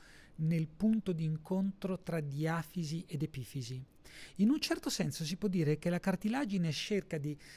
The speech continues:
sfuggire all'inseguimento dell'osso, crescendo di spessore, ma l'osso incalza e alla fine riassorbe completamente la cartilagine, che si chiama di coniugazione.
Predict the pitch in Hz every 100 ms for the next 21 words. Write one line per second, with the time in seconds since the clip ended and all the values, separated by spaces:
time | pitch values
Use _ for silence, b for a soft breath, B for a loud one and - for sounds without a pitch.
0 | B - - 202 160 175 294 294 254 233
1 | 185 185 175 180 190 190 175 156 139 135
2 | - - 139 - - B B B - -
3 | 156 - 170 151 156 151 151 135 - 127
4 | 131 135 B B - 156 165 165 - 143
5 | 131 - 139 143 139 - 226 247 - 170
6 | 196 - 220 214 180 190 226 - - 214
7 | 208 185 185 175 165 170 175 170 156 151
8 | 165 - 165 139 135 135 147 143 170 202
9 | - 165 160 151 - 170 156 147 139 -
10 | 131 123 127